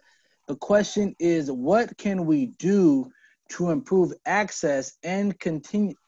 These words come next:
and continuity of mental health? I actually wanna throw this to, to, uh, Mister Cornelia, or Mister Johnson. Um, with your work with the police,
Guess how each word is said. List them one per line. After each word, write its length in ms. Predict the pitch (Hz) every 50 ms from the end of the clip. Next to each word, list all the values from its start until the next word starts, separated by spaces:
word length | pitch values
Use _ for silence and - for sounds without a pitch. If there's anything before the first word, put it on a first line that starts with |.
| _ _ _ _ _ -
and 220 | 151 156 - -
continuity 800 | - 214 214 208 175 170 185 214 226 202 165 135 127 123 123 - _ _ _ _ - _ _ _ -
of 240 | 156 160 156 131 131
mental 480 | 135 139 147 156 151 143 - 156 139
health? 360 | 127 - 143 131 113 113 - _
I 140 | - 151 180
actually 220 | 214 214 208 220 208
wanna 300 | 202 185 170 143 120 117 _ -
throw 160 | 180 180 180
this 140 | 180 175 170
to, 320 | - 156 147 135 127 - -
to, 260 | - 151 139 127 123 - - _ _ _ _ -
uh, 280 | 139 139 135 127 123 127
Mister 300 | 147 165 165 - 165 147
Cornelia, 580 | - - 160 156 160 175 180 170 151 147 147 - -
or 220 | 143 131 113 127 - - - -
Mister 280 | - 165 170 170 - 139
Johnson. 560 | 123 170 180 180 175 170 - - 123 117 - _ _ _ _ _ _ - -
Um, 400 | 170 165 156 156 147 127 123 - _ _ _ _ _ _ _
with 440 | 147 147 131 156 160 208 226 208 196
your 380 | 196 202 202 196 190 170 - - _ _ -
work 380 | 165 196 226 233 214 185 - - - _ _ _ _ _ _ _ _ _ _ _ _ _ _ _
with 160 | - 165 180 175
the 80 | 175
police, 580 | - - 180 196 202 190 151 127 - - -